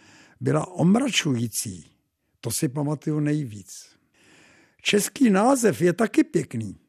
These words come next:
dokonce básnivější. Hořec. Je hořký, hořlavý, horůcí. Taky má v sobě cosi čarujícího.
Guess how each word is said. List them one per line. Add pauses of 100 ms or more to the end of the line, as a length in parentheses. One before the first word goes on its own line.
(120)
dokonce
básnivější. (520)
Hořec. (840)
Je
hořký, (760)
hořlavý, (280)
horůcí. (1120)
Taky
má
v
sobě
cosi
čarujícího.